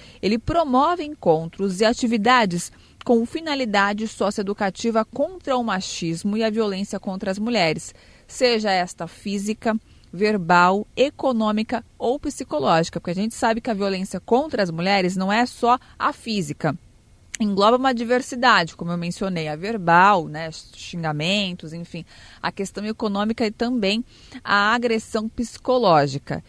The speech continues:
E quem foi conhecer e conta pra gente toda essa história desse projeto, né, do chamado Dia Mar, foi o repórter João Miyagi. Agora sim que é pra encerrar, pra gente começar aí com uma questão de agenda cultural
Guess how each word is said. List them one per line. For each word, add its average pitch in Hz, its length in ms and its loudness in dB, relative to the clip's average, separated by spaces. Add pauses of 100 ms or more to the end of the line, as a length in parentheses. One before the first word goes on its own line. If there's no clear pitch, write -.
(180)
E - 60 -6
quem 240 240 0
foi 214 160 0
conhecer 196 640 -4 (180)
e 170 120 -12
conta 202 360 -4
pra 175 220 -2
gente 170 400 -6 (320)
toda 208 340 2
essa 165 880 2 (160)
história 202 640 0
desse 170 200 -6
projeto, 175 720 -2
né, 165 300 -6
do 156 80 -8
chamado 165 400 -6
Dia 185 240 0
Mar, 170 280 2 (220)
foi 196 220 -2
o - 20 2
repórter 190 540 0
João 202 160 0
Miyagi. 190 480 0 (240)
Agora 151 360 -4
sim 220 200 -8
que 226 80 -6
é 220 40 -6
pra 220 140 -6
encerrar, 208 580 2 (460)
pra 196 140 4
gente 226 200 2
começar 226 460 4
aí 220 200 4
com 233 200 -2
uma 220 160 2
questão 220 680 0
de 202 240 0
agenda 226 520 2
cultural 233 720 4